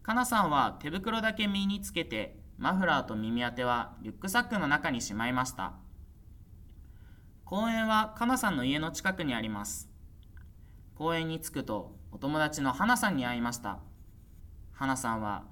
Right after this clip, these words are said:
「今から雪合戦をしない？」とかなさんに言いました。かなさんは、「いいね、そうしよう」と言って、早速二人は雪玉をたくさん作ることにしました。かなさんとはなさんは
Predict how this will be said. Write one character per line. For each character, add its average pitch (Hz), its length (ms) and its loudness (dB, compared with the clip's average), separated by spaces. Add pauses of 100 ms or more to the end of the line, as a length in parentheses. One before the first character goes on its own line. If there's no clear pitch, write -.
(440)
「今 208 220 2
か 180 120 2
ら 123 60 2
雪 110 280 -2
合 233 80 6
戦 233 240 2
を - 20 2
し 123 140 -2
な 131 120 4
い？」 190 120 -2 (420)
と 170 120 -4
か 170 120 2
な 156 80 2
さ 139 140 0
ん 104 100 -2
に 98 80 -2
言 117 80 0
い 139 60 2
ま 160 100 2
し - 80 -4
た。 101 160 -4 (920)
か 143 100 -4
な 139 80 2
さ 123 160 0
ん 104 100 0
は、 95 200 -2 (420)
「い 220 160 0
い - 40 2
ね、 160 280 -2
そ - 220 -2
う 185 40 2
し 220 140 0
よ 233 160 4
う」 - 40 -8 (480)
と 147 80 -6
言 135 80 0
っ - 40 -4
て、 107 380 -8 (280)
早 - 180 -10
速 135 320 -6
二 139 180 -4
人 131 140 0
は 101 200 -2 (260)
雪 120 200 -6
玉 190 280 4
を 190 40 2
た 160 140 0
く - 60 -6
さ 190 160 2
ん 196 80 0
作 240 180 -2
る 240 100 2
こ - 100 2
と 170 100 2
に 135 100 2
し 120 120 -2
ま 113 120 0
し - 80 -6
た。 95 180 -6 (1500)
か - 120 -2
な 262 120 6
さ 220 160 2
ん 190 100 0
と 156 80 2
は 156 140 2
な 151 100 0
さ 131 160 0
ん 110 80 0
は 101 240 -2